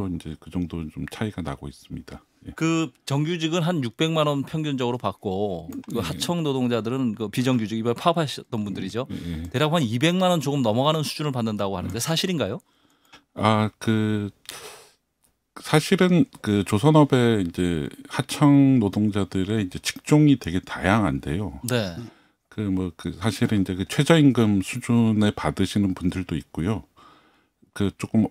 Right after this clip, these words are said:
Speaker 1: 경력이 좀 오래됐거나
Speaker 2: 네.
Speaker 1: 어, 조금 이제 숨-, 힘든 일 하시는 분들은 뭐 이제 임금이 그것보다는 이백만 원 수준은 아니고 이제 그것보다는 좀 더 받기는 합니다.
Speaker 2: 네.
Speaker 1: 네, 네.
Speaker 2: 그 하청 구조가 그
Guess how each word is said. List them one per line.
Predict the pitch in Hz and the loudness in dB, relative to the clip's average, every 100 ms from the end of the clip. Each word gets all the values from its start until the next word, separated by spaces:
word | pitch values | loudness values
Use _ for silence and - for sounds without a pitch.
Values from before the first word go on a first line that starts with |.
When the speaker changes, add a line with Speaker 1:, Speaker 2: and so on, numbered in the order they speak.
| - | -2
Speaker 1:
경력이 | - 117 131 120 117 | 4 8 10 8 4
좀 | 104 | 4
오래됐거나 | 92 117 104 92 - 80 90 90 65 | 6 4 2 0 0 2 2 0 -2
Speaker 2:
네. | 127 117 98 82 _ - | -6 -6 -6 -10 _ -10
Speaker 1:
어, | 85 82 80 - | -8 -6 -8 -10
조금 | 87 - 90 | -12 -6 -4
이제 | 87 85 | -2 -6
숨-, | - - 180 - | 0 4 4 2
힘든 | - - 220 226 190 | 2 8 10 10 8
일 | 90 - - | 4 0 -10
하시는 | - 78 - 85 | -10 -10 -4 -2
분들은 | 71 73 71 76 107 73 - - _ _ _ _ | -2 -2 -2 0 0 -2 -6 -20 _ _ _ _
뭐 | - 95 | -6 -6
이제 | 92 95 - | -4 -4 2
임금이 | 107 110 117 95 | 4 6 4 2
그것보다는 | - - 117 - 147 135 - | 0 4 4 6 6 6 4
이백만 | - 131 139 143 143 | 4 6 8 8 8
원 | 139 | 8
수준은 | 127 131 - 123 | 4 -2 -4 -2
아니고 | 101 67 73 | 0 -2 -4
이제 | 101 - | -8 -8
그것보다는 | - 92 - 123 - | -6 -6 -2 -2 0
좀 | 98 92 | 0 -2
더 | 90 | -4
받기는 | - - - 87 78 | -8 -12 -6 -4 -2
합니다. | 90 71 - - | -4 -6 -12 -16
Speaker 2:
네. | 117 123 123 104 95 | -8 -6 -4 -6 -10
Speaker 1:
네, | 87 82 | -12 -12
네. | 82 73 - | -14 -12 -4
Speaker 2:
그 | 151 | 0
하청 | - 196 - - 233 233 196 | 4 2 2 0 0 0 -2
구조가 | 170 160 175 175 147 127 123 139 92 85 98 | -6 -2 2 2 2 2 4 2 -2 -6 -14
그 | - 120 113 110 | -10 -8 -8 -10